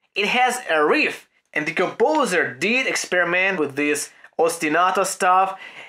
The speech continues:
That was pure metal, and that'd be awesome if they included in Haraj Inc. too. Then The Unforgiven three. I did expect it to be in the S and M too, but I did not foresee it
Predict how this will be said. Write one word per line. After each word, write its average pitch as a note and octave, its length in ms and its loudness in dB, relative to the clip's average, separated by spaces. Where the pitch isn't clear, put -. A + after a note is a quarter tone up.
That A3 180 4
was - 260 0
pure A3+ 340 2
metal, D3+ 720 0
and C#3 100 -2
that'd G#3 180 2
be A3 260 -4
awesome G3 520 2
if C#3+ 120 -2
they D#3+ 100 2
included D#3+ 440 0
in B2+ 100 -2
Haraj C#3+ 400 2
Inc. C3+ 220 -4
too. - 340 0
Then B3 340 0
The D#3+ 120 0
Unforgiven E3+ 600 -2
three. E3+ 380 -4
I C4+ 600 2
did A3+ 160 0
expect F3+ 500 0
it C#3+ 260 -6
to D3+ 100 -4
be D3 400 -2
in A#2 80 0
the B2 100 2
S A#2+ 140 -2
and C3+ 120 -2
M C3+ 240 -4
too, B3 420 0
but - 120 2
I C4 160 2
did A#3 140 -2
not A#3 220 2
foresee G3+ 800 -2
it - 360 -6